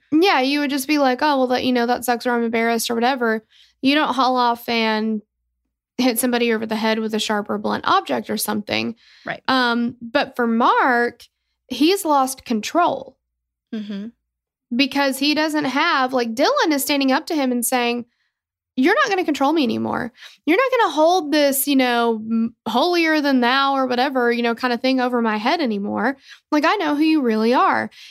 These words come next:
Speaker 1: And if Dylan and Corey were to show these photos to the judge,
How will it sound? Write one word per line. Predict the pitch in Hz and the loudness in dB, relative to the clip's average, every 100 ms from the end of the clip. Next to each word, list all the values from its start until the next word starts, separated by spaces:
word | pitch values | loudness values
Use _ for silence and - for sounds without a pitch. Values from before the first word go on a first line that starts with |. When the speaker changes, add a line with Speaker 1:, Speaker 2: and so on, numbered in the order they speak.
| - | -6
Speaker 1:
And | - 440 330 294 269 | 0 2 2 0 0
if | 285 247 | -2 -2
Dylan | 233 285 480 523 | 0 0 2 0
and | 359 | 0
Corey | - 302 349 294 254 | 0 0 2 2 0
were | 247 247 | 0 -2
to | 240 | -2
show | - - 240 320 | -4 0 0 2
these | 339 330 - | 0 -2 -2
photos | 240 233 269 311 294 | 0 0 2 0 -2
to | 262 | -8
the | 233 | -8
judge, | 196 208 220 370 403 - - | -4 0 0 0 -2 -6 -8